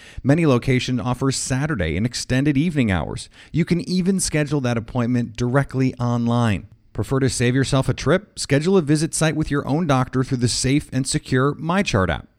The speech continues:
or request a virtual clinic appointment twenty-four seven and be seen by a board-certified provider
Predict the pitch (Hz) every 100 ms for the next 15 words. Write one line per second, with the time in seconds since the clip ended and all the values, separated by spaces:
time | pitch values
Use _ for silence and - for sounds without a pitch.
0 | - 165 123 135 143 - 123 117 101 143
1 | - 185 - 104 98 92 - 101 135 139
2 | - 135 196 151 104 - 123 135 160 143
3 | 143 156 - 165 180 156 117 104 87 127
4 | 175 175 - 156 127 110 95 101 92 151
5 | 160 165